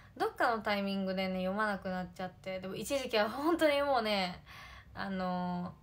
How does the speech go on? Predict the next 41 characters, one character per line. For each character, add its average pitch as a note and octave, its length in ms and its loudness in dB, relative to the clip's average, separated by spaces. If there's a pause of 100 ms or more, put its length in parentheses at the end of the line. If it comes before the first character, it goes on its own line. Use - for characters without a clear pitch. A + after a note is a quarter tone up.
(640)
ー、 - 20 -20
本 C#4+ 200 2
棚 G3 280 4
足 G3+ 140 -6
り G#3 120 -2
な A3 120 0
く A3 100 -6
な G#3+ 120 2
っ G#3 100 -8
ち - 60 -12
ゃ - 40 -6
っ - 140 -14
た。 - 160 -10 (100)
う G3 40 -8
ん。 F#3+ 400 -8
本 C4 180 -8
棚 A#3+ 200 -2
足 A3+ 140 -2
り A3+ 80 -4
な A#3 120 -2
く A#3 100 -6
な A#3 140 2
る G#3+ 100 -2
ぐ F#3+ 100 -2
ら F3+ 140 -2
い F3+ 60 -2
本 A3 240 -6
当 A3+ 80 0
に A3 80 -2
漫 G#3+ 260 2
画 G#3+ 160 4
を G#3 160 2
ね、 G3+ 140 -4
た G#3 100 -6
く G#3 80 -12
さ G#3+ 160 -4
ん G#3 80 -4
買 G#3+ 160 -6
っ - 20 -16
て - 200 -12
て。 F3+ 580 -6